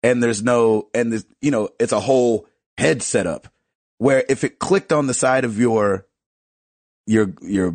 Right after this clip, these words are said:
seeing glasses, seeing eyeglasses that you already use or your sunglasses,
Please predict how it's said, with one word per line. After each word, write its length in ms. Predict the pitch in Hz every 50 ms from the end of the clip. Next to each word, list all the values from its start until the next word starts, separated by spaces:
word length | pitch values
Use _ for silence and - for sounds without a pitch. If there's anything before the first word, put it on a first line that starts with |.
| 80 -
seeing 400 | - - - 190 202 190 190 185
glasses, 380 | 175 180 175 170 165 - - 123
seeing 220 | - 160 151 135
eyeglasses 460 | 135 151 160 156 156 147 147 143 139 139
that 120 | 147 135
you 140 | 131 147 147
already 200 | 147 143 139 143
use 160 | 147 143 127
or 100 | 123 120
your 120 | 113 92 87
sunglasses, 800 | - - 151 147 151 151 147 139 135 135 131 - 135 127 120